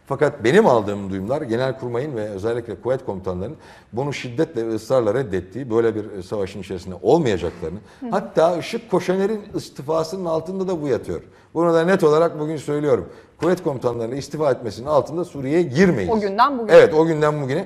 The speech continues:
Speaker 1: yoğun baskı devam ettiği halde kesinlikle girilmiyor.
Speaker 2: Peki, bir, bir
Speaker 1: Girmeyecekler.
Speaker 2: soru
Speaker 1: Türkiye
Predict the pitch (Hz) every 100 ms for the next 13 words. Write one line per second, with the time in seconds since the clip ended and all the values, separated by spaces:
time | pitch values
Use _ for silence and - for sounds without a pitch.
0 | - - - 147 196 190 120 - 123 117
1 | 110 104 95 - 101 143 175 190 - 107
2 | 104 180 123 98 85 135 170 - - 392
3 | 370 359 - 294 453 - 403 233